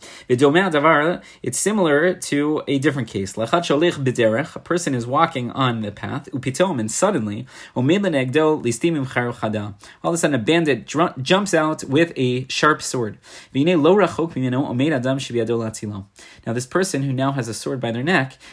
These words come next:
they see, uh, some distance away, there's someone who could potentially help them. That's what they see. So what are they gonna do? So, Hare Bofan T V, Yitzak Tzaka Gdola Le-, La'avor Uto Adam, Ba Maher Lezrati.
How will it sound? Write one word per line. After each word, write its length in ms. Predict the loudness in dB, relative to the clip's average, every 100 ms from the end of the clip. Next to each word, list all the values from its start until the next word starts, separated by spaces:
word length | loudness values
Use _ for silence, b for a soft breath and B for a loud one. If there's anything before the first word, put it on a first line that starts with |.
| B
they 100 | -6
see, 520 | -4 -2 -2 -2 -6 -14 _ _
uh, 120 | -14 -10
some 240 | 0 2
distance 400 | 2 -2 -2 -4
away, 240 | -2 -4 -4
there's 300 | -4 -6 -2
someone 300 | -2 0 -2
who 120 | -6
could 240 | -10 -12
potentially 760 | -10 -6 -4 -4 -2 -2 -4 -6 b _
help 240 | 2 2
them. 180 | -4 -8 -6
That's 200 | -6 -6
what 140 | -8
they 80 | -8
see. 340 | -6 -6 -8 b b b
So 120 | -4
what 140 | 2 4
are 40 |
they 120 | 4
gonna 160 | 2 2
do? 240 | 0 -2 -8 _ _ _ _ _ _ -20 -16
So, 260 | 0 2 2
Hare 260 | 2 2 4
Bofan 440 | 4 2 0 -2
T 120 | -4
V, 380 | -2 -2 -2 -4
Yitzak 420 | -2 0 -2 -2
Tzaka 400 | -2 -2 -2 -4
Gdola 640 | -2 0 0 -2 -4 -14 -16
Le-, 340 | -6 -2 -2 -4
La'avor 580 | 0 2 2 0 -2 -4
Uto 440 | -4 -2 0 0 0
Adam, 380 | 2 2 2 -2 B B B
Ba 280 | 4 6 6
Maher 260 | 4 2
Lezrati. 560 | 0 0 -2 -4 -6 -12